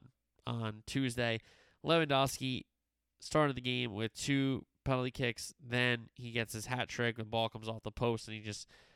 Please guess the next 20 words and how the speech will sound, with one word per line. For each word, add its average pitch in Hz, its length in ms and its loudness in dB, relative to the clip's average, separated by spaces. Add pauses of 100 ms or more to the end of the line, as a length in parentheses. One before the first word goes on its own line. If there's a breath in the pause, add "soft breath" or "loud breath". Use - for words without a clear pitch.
(160 soft breath)
bumps 123 280 4
it 110 100 2
in. 117 320 0 (760)
Gnabry, 127 580 2 (180)
Mueller. 127 460 2 (440 soft breath)
Uh, 127 200 2
Kagard 151 580 8
got 127 200 6
one 123 180 2
back 117 320 0
for 117 460 0
Salzburg. 117 500 0
I 113 60 -2
think 127 140 -2
Aronson 117 400 -2
had 110 160 -4
the 107 80 -8
assist, 113 420 -4
the 107 120 -6
American. 110 520 -2